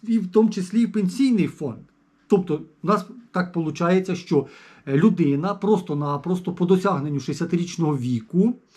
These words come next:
отримує від держави якісь там, е, копійочки, оці три тисячі, і далі працює, далі сплачує податки, внески і все остальне, все далі, далі цю людину обдирають. Аби ця реформа, е,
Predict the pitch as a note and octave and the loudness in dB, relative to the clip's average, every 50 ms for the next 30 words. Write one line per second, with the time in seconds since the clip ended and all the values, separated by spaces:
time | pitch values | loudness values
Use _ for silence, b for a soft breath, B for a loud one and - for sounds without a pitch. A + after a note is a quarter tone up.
0 | B B B B B F3 F3+ F3+ A3+ B3+ B3+ A3+ F#3 E3+ D#3+ D#3 D3+ C#3 E3 F3 | B B B B B 0 2 4 6 6 6 6 4 2 2 0 -2 -2 -4 -2
1 | D3 C#3+ F#3+ F#3 F3 F#3 F3 D#3+ C3 C3+ D3 C#3+ D3 - G#3 F3+ F3+ - F3+ D#3+ | 0 2 2 2 2 2 0 0 0 -2 -4 -4 -4 -4 -4 -4 -2 -2 -2 -2
2 | C#3+ C3 B B B B B B - C#3+ C#3+ D3 D3 C#3+ C#3+ C#3+ C#3+ C#3+ C#3 C#3 | -2 -2 B B B B B B -8 -4 -4 -2 -2 -2 -2 -2 -2 -2 -4 2
3 | - A3 - - G3+ G3 G3+ F#3 F#3 - - - D3+ C3+ C#3 D#3 F3 F3+ A#3 A3 | 2 2 2 2 2 0 0 -2 -2 -6 -6 -4 0 0 2 2 0 0 -2 -2
4 | - B3+ C4 B3+ - C#4+ C#4 B3 - C4 - - - A#3+ A#3 G#3+ B B B B | -2 -2 -2 -2 0 0 0 0 0 -2 -4 -2 -2 -2 -2 -2 B B B B
5 | B B B - C4+ D4+ D#4 C#4 F3+ F3+ G#3 A#3 C4+ C4+ B3 B3 F#3 - G3+ G3 | B B B -2 2 2 2 2 2 2 2 2 4 4 4 2 2 2 0 0
6 | F#3 F3+ - - D4 D4+ C4+ G#3+ E3 C#3 C#3+ A3 A#3 G#3 F3+ - - - - E3 | 0 -2 -4 -2 0 2 2 2 2 0 0 0 2 2 0 -2 -2 -4 -4 -4
7 | D3 C3+ - C3 A#2+ A2+ - - A3 A#3+ G#3 G3 A#3+ A#3 A3+ A3+ A3 - - _ | -4 -4 -6 -8 -10 -10 -2 0 0 0 2 0 0 0 2 0 -2 -4 -6 _
8 | - G3+ G3+ F3+ C#3 C3+ C3+ C#3 C3+ B2+ D3+ F3+ G3 A3 A3+ A3+ A3 A3 - - | -6 -4 -4 -4 -6 -10 -14 -14 -8 0 2 2 4 4 4 2 2 0 -2 -6
9 | - _ - G#3 G3+ G3 F#3+ - F#3 F3 F3+ - G#3+ G#3+ F#3 - - F3 E3+ F#3+ | -10 _ -4 -4 -4 -4 -2 -2 -2 -2 0 0 0 0 0 -2 -2 -2 0 0
10 | G#3+ G3+ F3+ - - _ - - F3 D3 C3 F3+ F#3+ A3 G#3 F3 C#3 C3 F3+ F#3+ | 0 0 -2 -6 -8 _ -8 -6 -4 -2 0 0 2 2 0 0 0 0 2 2
11 | F3+ D#3 B2+ - D3 C3+ B2+ B2 D#3 E3+ D#3+ C#3+ C3 C3 B2+ D3 C#3 B2 G2+ F#2 | 2 0 -2 -6 -8 -8 -6 -4 -4 -4 -2 -4 -6 -4 -4 -6 -6 -6 -8 -12
12 | - - _ B B B B B B B B C3+ C#3+ D#3+ E4 E4 - A3+ G3+ F3+ | -16 -20 _ B B B B B B B B -4 0 2 2 4 4 4 2 2
13 | F3 - - C4+ D4+ A3+ F#3+ D#3 B2 A2 - - E3 D#3 D#3+ D#3+ D#3+ D#3+ D3+ C#3+ | 0 0 -2 -2 0 0 0 -2 -2 -6 -10 -12 -12 -10 -8 -8 -8 -6 -8 -8
14 | C#3 - | -8 -10